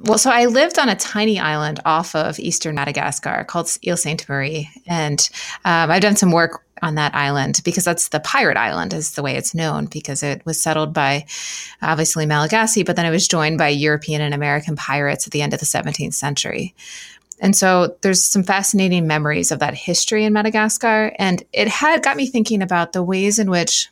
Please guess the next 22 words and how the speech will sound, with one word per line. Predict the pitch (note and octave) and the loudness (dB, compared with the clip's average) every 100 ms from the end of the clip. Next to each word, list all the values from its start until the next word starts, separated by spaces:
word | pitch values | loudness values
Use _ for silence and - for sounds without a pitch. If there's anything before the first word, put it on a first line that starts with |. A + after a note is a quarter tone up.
| _ _ _ _ _ - - - | _ _ _ _ _ -18 -14 -4
people | - A#3 A#3+ | 0 2 2
in | G3 | 2
this | F3+ | 2
part | G3 F3+ | 2 2
of | E3+ | 2
Madagascar | E3 E3 D#3+ D#3+ D#3 D#3 | 0 0 0 2 0 0
that | E3 | 0
would | G#3 | 0
seem | - C#4+ | 0 2
very | B3 G#3 | 4 2
isolated | - E3+ - D3+ - - | 2 0 0 -2 -2 -4
to | - | -2
us, | A2 - - - _ _ _ _ _ _ | -2 0 -4 -4 _ _ _ _ _ _
you | F#3+ | -6
know, | E3+ | -4
looking | F3 F3+ F3 | -4 -2 2
at | E3+ E3 | 2 2
it | - | -2
from | D#3+ | -4
the | |
United | D#3 D#3 D3+ | -4 -4 -4
States, | - D3+ D#3 - | -2 -2 -2 -6